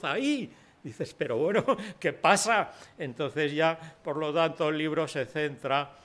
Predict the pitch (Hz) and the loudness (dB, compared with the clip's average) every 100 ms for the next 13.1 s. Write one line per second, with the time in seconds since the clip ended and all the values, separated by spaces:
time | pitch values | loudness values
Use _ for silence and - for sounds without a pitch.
0 | - - 127 131 131 160 143 120 147 143 | -18 -8 -6 -6 -8 -6 -6 -4 -2 -2
1 | - 139 139 139 143 - 135 117 139 139 | -2 -6 -2 -2 -2 -4 -10 -4 -4 -4
2 | - - - 131 120 139 131 143 120 135 | -12 -20 -10 -4 -4 -4 -4 -6 -6 -4
3 | 147 143 147 131 131 165 165 - - 135 | -2 -2 -2 -4 -4 -4 -4 -6 -4 -4
4 | 135 - 139 123 117 127 117 120 131 135 | -4 -8 -8 -6 -8 -6 -8 -6 -6 -4
5 | 139 175 143 127 131 - 127 117 131 135 | -4 -6 -8 -6 -8 -8 -4 -4 -2 -2
6 | 139 - - - - 131 117 113 123 123 | -4 -6 -20 -20 -10 -8 -6 -8 -6 -8
7 | 123 120 123 117 127 - 107 190 143 135 | -6 -6 -8 -8 -10 -10 -12 -4 -2 0
8 | 139 - - - - _ - 117 117 143 | -4 -8 -20 -20 -20 _ -14 -12 -8 -6
9 | 151 139 139 139 143 147 135 120 147 127 | -4 -4 -4 -2 -2 -2 -6 -4 -2 -2
10 | 120 135 131 135 131 156 143 - 170 170 | -2 -4 -4 -6 -2 -2 -2 -2 -4 -4
11 | - _ _ _ _ - _ _ _ _ | -16 _ _ _ _ -20 _ _ _ _
12 | - - - 127 123 123 123 127 151 131 | -20 -20 -12 -4 -4 -2 -2 0 2 2